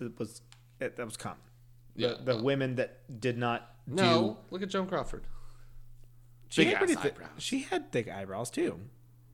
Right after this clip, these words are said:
Speaker 2: Yeah. Elizabeth Short had tiny, thin little eyebrows.
Speaker 1: Oh, no way.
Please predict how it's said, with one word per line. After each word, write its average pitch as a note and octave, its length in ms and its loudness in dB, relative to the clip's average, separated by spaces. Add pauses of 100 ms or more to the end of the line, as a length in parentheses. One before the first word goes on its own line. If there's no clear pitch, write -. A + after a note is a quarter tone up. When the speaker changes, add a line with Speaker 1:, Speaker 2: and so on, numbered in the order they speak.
(140)
Speaker 2:
Yeah. E3+ 240 2 (480)
Elizabeth E3+ 400 0
Short E3+ 260 2
had A#2+ 280 0
tiny, C3+ 340 -2
thin D3 300 -4
little G2 200 0
eyebrows. D#2+ 680 -6 (120)
Speaker 1:
Oh, C3 280 2 (320)
no G#3+ 260 -6
way. C#3+ 400 -4